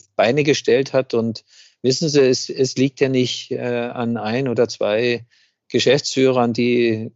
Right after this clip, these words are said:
den Laden hier schmeißen, äh, sondern es ist das gesamte Team. Und das hat uns, äh, durch die Krise so gut durchgebracht. Und, äh, die Früchte, äh, die, die haben wir jetzt geerntet, aber die, die,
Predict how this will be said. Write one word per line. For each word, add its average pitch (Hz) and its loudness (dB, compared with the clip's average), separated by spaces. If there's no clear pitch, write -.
den 120 -4
Laden 117 2
hier 123 2
schmeißen, 123 -2
äh, 120 4
sondern 117 -2
es - -4
ist - -2
das - -2
gesamte 117 -4
Team. 151 -4
Und 98 -6
das 113 -2
hat 131 0
uns, 143 -2
äh, 117 0
durch 127 4
die 117 0
Krise 139 0
so 117 0
gut 117 -2
durchgebracht. 117 0
Und, 107 -10
äh, 107 -4
die - -4
Früchte, - 2
äh, 113 2
die, 110 2
die 120 2
haben 113 2
wir 110 2
jetzt 110 2
geerntet, 110 0
aber 104 2
die, 101 -2
die, 104 -2